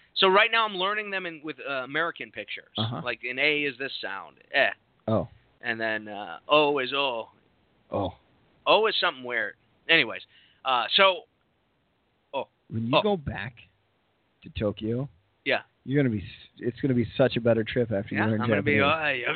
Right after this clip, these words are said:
Speaker 1: uh, no, oi.
Speaker 2: I mean, last time
Speaker 1: I
Speaker 2: you, you, I'm glad you had the other experience where you didn't understand the language.
Speaker 1: Right.
Speaker 2: I bet that was scary. It's not scary, but just, like, interesting,
Speaker 1: It,
Speaker 2: some, somewhat frustrating.
Speaker 1: this is the point it was bad.
Speaker 2: To not be able to
Speaker 1: When
Speaker 2: speak a
Speaker 1: you,
Speaker 2: language.
Speaker 1: you get off the plane, your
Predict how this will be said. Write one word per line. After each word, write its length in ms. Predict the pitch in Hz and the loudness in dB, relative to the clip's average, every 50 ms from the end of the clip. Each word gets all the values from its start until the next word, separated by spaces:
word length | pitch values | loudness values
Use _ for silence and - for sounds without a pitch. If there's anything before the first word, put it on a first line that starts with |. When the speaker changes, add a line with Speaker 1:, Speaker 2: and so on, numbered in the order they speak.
| 180 208 | 2 2
Speaker 1:
uh, 60 | 220 | 2
no, 340 | 214 202 180 139 113 104 104 | 4 4 4 4 2 2 4
oi. 180 | 143 180 165 - - _ _ _ _ _ _ - | 4 4 4 2 -2 _ _ _ _ _ _ 2
Speaker 2:
I 60 | 160 | 4
mean, 200 | 190 196 180 180 | 6 6 6 8
last 260 | 202 240 247 220 - | 8 6 6 4 4
time 140 | - 160 156 | 2 2 2
Speaker 1:
I 40 | 156 | 2
Speaker 2:
you, 100 | 156 - | 0 -2
you, 200 | - 160 170 - - _ _ _ _ _ _ _ _ _ _ _ _ _ 151 - - | -4 -8 -10 -10 -10 _ _ _ _ _ _ _ _ _ _ _ _ _ -12 -4 -2
I'm 120 | 196 190 | -2 0
glad 220 | 185 226 240 240 190 | 2 2 2 4 2
you 100 | 170 123 | 2 0
had 240 | 110 143 143 156 | 0 0 0 0
the 100 | 170 190 | 0 0
other 180 | 185 180 190 190 | 0 2 2 0
experience 400 | 175 - - 185 180 185 185 - | -2 -2 -2 -2 0 0 -2 -2
where 80 | 165 139 | -2 0
you 120 | 135 143 | 2 2
didn't 180 | 147 151 143 143 | 2 2 2 0
understand 380 | 139 135 127 - - 131 131 131 | 0 -2 -2 -2 -2 -2 -2 -2
the 40 | |
language. 360 | 123 123 131 135 147 160 165 - | -2 -4 -4 -4 -6 -8 -6 -6
Speaker 1:
Right. 200 | 151 147 - - - _ _ _ _ _ _ _ _ _ _ _ | -6 -6 -6 -8 -12 _ _ _ _ _ _ _ _ _ _ _
Speaker 2:
I 60 | - 127 | -6 0
bet 180 | 147 196 214 - | 2 2 2 2
that 120 | 139 110 | 0 -4
was 120 | 101 95 | -4 -6
scary. 320 | - - - 113 107 101 85 | -12 -10 -6 -6 -6 -6 -6
It's 120 | - - - 147 | -10 -16 -8 -4
not 200 | 180 196 - - | -2 -2 -2 -4
scary, 340 | - - 104 92 82 78 78 | -8 -8 -8 -8 -8 -10 -12
but 140 | 80 - | -16 -16
just, 200 | - 135 131 - | -10 -10 -10 -4
like, 240 | - 123 107 101 - - _ _ | -4 -4 -4 -4 -6 -14 _ _
interesting, 600 | 135 123 110 - - 98 92 - 87 85 90 95 - _ _ | 0 0 0 0 -4 -6 -8 -8 -8 -10 -10 -12 -16 _ _
Speaker 1:
It, 100 | 160 156 | 2 2
Speaker 2:
some, 180 | 151 151 143 | 2 2 2
somewhat 320 | - - 170 160 139 - - - | 2 0 2 2 2 0 -2 -4
frustrating. 400 | - 113 104 - - 170 151 160 | -4 -2 -2 -2 -6 -4 0 2
Speaker 1:
this 200 | 220 247 233 262 | 2 2 2 -2
is 120 | 247 208 | -6 -6
the 60 | 208 185 | -8 -10
point 240 | - 196 196 185 | -8 -6 -6 -6
it 60 | 180 160 | -6 -6
was 140 | 151 135 | -8 -10
bad. 340 | - - 110 90 78 80 - - | -10 -10 -12 -12 -12 -14 -12 -10
Speaker 2:
To 80 | 147 | -8
not 300 | 139 147 156 160 151 139 | -2 2 2 4 4 2
be 80 | 147 139 | 2 -2
able 140 | 131 127 123 | -2 -2 -4
to 40 | |
Speaker 1:
When 120 | 117 - - | -6 -6 -6
Speaker 2:
speak 180 | 127 117 110 | -6 -6 -6
a 20 | 110 | -6
Speaker 1:
you, 60 | 98 | -8
Speaker 2:
language. 160 | 104 101 151 | -8 -8 -8
Speaker 1:
you 100 | 175 160 | -10 -10
get 220 | - - 180 185 190 | -2 2 2 4 4
off 180 | 190 202 190 - | 2 0 -2 -6
the 160 | - 160 160 156 | -12 -16 -14 -10
plane, 580 | - - 151 147 147 147 147 147 147 143 143 _ | -10 -6 -4 -2 0 0 0 -2 -4 -8 -12 _
your 100 | - 135 | -12 -12